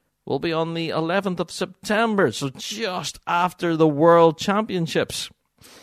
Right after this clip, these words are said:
Yeah, so that's gonna be quite a busy time for us here on the Big Rab Show. So, of course, we're gonna have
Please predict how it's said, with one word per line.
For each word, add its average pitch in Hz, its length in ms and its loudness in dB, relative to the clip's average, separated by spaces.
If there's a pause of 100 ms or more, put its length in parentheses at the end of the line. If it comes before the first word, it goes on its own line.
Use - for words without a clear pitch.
(480)
Yeah, 143 500 2
so 143 200 -2
that's 151 220 -2
gonna 160 180 2
be 127 120 -2
quite 135 340 -4
a - 20 -8
busy 120 400 -4
time 107 340 -6
for 107 200 -6
us 98 160 -6
here 110 240 -4
on 107 220 -6
the 104 60 -6
Big 98 220 -8
Rab 90 300 -8
Show. 82 320 -8
So, 160 160 6
of 123 100 -2
course, 202 260 2
we're 190 140 2
gonna 185 220 0
have 175 420 2